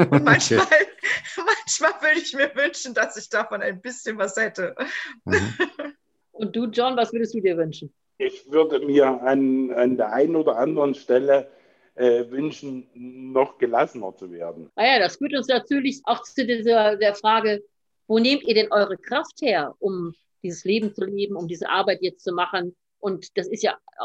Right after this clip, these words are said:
Speaker 3: im Moment auch ein Fulltime-Job, den ihr habt. Und ihr müsst ja auch ganz viel auf- und abarbeiten. Was bringt, äh, was bringt dir die Kraft, John?
Speaker 4: Die Kraft, äh, bringt die Familie. Äh, das würde ich auf jeden Fall,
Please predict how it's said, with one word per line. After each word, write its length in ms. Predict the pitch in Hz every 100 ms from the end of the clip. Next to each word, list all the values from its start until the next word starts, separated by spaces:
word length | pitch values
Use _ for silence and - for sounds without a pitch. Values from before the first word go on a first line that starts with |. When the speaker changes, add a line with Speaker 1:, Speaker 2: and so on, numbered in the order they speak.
| -
Speaker 3:
im 60 |
Moment 320 | 190 196 208
auch 140 | - 190
ein 100 | 190
Fulltime-Job, 680 | - 302 226 156 160 156 -
den 140 | 165
ihr 140 | 156
habt. 280 | 143 165 - - _ _
Und 140 | -
ihr 60 | 185
müsst 140 | 196
ja 80 | 202
auch 60 | 180
ganz 200 | 196 -
viel 120 | 202
auf- 260 | - 214 208
und 160 | -
abarbeiten. 680 | 214 214 175 160 160 160 151 _ _ _
Was 260 | 202 214 277
bringt, 360 | - 349 339 -
äh, 260 | - 262 269
was 140 | 277
bringt 240 | 269 262 254
dir 100 | 294
die 120 | 277
Kraft, 280 | - 190 -
John? 280 | 170 135 135 _ _ -
Speaker 4:
Die 100 | 120
Kraft, 580 | - 135 - - - -
äh, 380 | 151 147 143
bringt 400 | 139 - 147 180
die 100 | 156
Familie. 680 | 160 120 139 175 202 202 226 214 _ _ _ _ -
Äh, 540 | 131 131 131 127 120 117
das 220 | 120 120
würde 200 | 135 143
ich 100 | 135
auf 160 | 117 113
jeden 300 | 123 143 175
Fall, 400 | 120 123 131